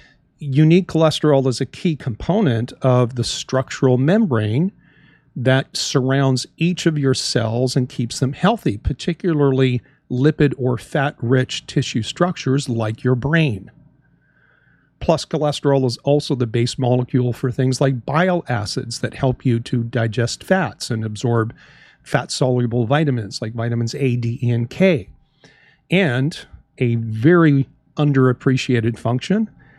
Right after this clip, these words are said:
of cholesterol is that it actually binds to toxins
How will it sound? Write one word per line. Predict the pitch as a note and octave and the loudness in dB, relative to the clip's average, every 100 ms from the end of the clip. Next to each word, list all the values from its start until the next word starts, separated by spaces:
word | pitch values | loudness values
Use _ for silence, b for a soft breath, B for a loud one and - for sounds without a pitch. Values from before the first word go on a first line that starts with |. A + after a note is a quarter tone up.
| b b b | b b b
of | - A#2+ A#2 A2 - _ _ | 0 4 4 0 -8 _ _
cholesterol | - A#2+ A2+ - D3+ G3 A3+ | -4 -2 -2 0 0 0 0
is | C3+ B2 | -2 2
that | C3 B2+ | 2 2
it | C3 B2 | -2 0
actually | C#3+ - C#3+ | -2 0 -2
binds | A#2 G#2+ A#2+ C3 C3 - | -2 -4 -2 0 -2 -4
to | - | -6
toxins | A2 - F#3 G3+ - A2 A2 E3+ - | -6 -4 -2 -2 -6 -6 -4 -6 -6